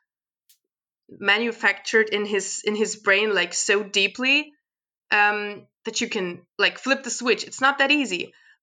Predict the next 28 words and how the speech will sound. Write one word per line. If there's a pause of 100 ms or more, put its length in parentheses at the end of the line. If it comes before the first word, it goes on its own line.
(120)
But
for
children,
where
they
are
just
developing
and (280)
getting (180)
to
know
themselves
and
who
they
are
and
where
they
stand
in
life, (460)
I
think
this
is
the